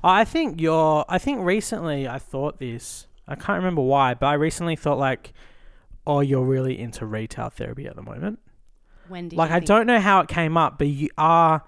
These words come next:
Speaker 1: I think something to do with the pandemic, you've been quite into buying stuff.
Speaker 2: No, that's not
Speaker 1: I
Speaker 2: true
Speaker 1: think
Speaker 2: at
Speaker 1: that's
Speaker 2: all.
Speaker 1: true. So
Speaker 2: No.
Speaker 1: this frugal franny
Speaker 2: Okay,
Speaker 1: thing.
Speaker 2: okay. It all sta-, yeah, no, it, I have been a bit more into buying stuff. Um,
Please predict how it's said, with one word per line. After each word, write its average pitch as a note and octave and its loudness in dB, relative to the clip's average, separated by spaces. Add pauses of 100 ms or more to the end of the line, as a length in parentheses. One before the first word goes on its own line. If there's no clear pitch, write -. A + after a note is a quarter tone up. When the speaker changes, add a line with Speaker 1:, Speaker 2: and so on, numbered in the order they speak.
(500)
Speaker 1:
I D3 -6
think G#3+ -4
something G#3+ -2
to G3+ -2
do G3 2
with F3+ 2
the D3 0
pandemic, C#3 -4
you've C3 -8
been C3+ -6
quite - -4
into B2 -8 (100)
buying B2+ -4
stuff. G#3+ -6
Speaker 2:
No, F3 -16 (160)
that's - -20
not A3 -18 (100)
Speaker 1:
I D#3 -4
Speaker 2:
true D3+ -6
Speaker 1:
think A#3 0
Speaker 2:
at A#3+ -2
Speaker 1:
that's D#3 0
Speaker 2:
all. - -12
Speaker 1:
true. D#3 0
So F#3+ -4
Speaker 2:
No. E3+ -2
Speaker 1:
this F#3 0
frugal D#3 2
franny D3+ -2
Speaker 2:
Okay, G3+ 4
Speaker 1:
thing. B3+ -2
Speaker 2:
okay. A#3 0 (520)
It C4+ 2
all E4 6
sta-, - -4
yeah, A#3 0
no, F#3 -10
it, A#3 -4
I A#3+ 0
have A#3+ -4
been C4 -4
a B3+ -6
bit G3+ -8
more G3+ -6
into G3 -8
buying E3+ -8
stuff. D#3 -12
Um, D#3 -10